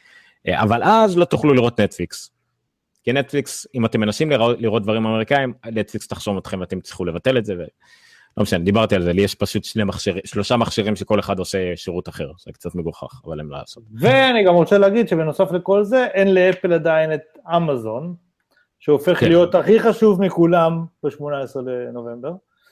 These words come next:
Speaker 1: נכון.
Speaker 2: אמ, <laughs>
Speaker 1: אבל AirPlay עובד יופי על האפל טיווי מאמזון, זה כן.
Speaker 2: מה-,
Speaker 1: אה,
Speaker 2: מאמזון על מה? על, אה, אייפד?
Speaker 1: AirPlay לאפל טיווי,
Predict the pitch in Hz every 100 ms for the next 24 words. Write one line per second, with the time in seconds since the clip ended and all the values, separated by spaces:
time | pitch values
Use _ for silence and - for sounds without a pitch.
0 | _ - 131 131 131 127 127 127 123 123
1 | 143 151 - 151 196 - _ _ _ _
2 | - 98 120 123 - 156 160 143 123 113
3 | 110 104 104 - 95 85 85 87 85 82
4 | 78 71 71 69 65 67 71 - 69 76
5 | _ _ - 127 - _ _ _ _ _
6 | _ _ 127 131 139 151 165 165 147 156
7 | 165 165 151 156 147 147 156 143 123 123
8 | 123 123 123 123 123 123 123 131 - 139
9 | 165 214 180 117 107 110 98 82